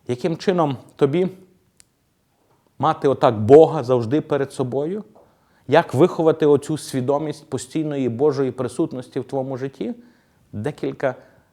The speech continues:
порад для цього. Насамперед, привчи себе, як розклад, як порядок, щодня мати зустріч з Богом на сторінках Біблії.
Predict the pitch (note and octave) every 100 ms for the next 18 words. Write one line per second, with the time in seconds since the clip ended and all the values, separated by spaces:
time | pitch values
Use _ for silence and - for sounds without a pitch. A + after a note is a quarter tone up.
0 | _ - G#2+ F#2 F2 F2+ - F2+ F2+ F2
1 | - _ - A#2 A#2+ D3 C#3+ D3 E3+ -
2 | _ _ _ _ _ _ - B2 B2 -
3 | D3 - C3+ D3 D#3 _ _ _ _ _
4 | _ _ - G2+ - G#2 B2 D3 - C3+
5 | - G#2 G2 - G#2+ A2 C#3 C#3 C3 -
6 | - _ _ - - A2+ G#2 A2+ C#3+ G3
7 | - _ - A#2 A2 - G#2 B2+ C3 F3
8 | E3+ - F#2+ F#2+ G2 A2 D3 F#3 D3+ A#2
9 | - G#2 G2+ F2+ A#2 A2+ G2 F2 E2 -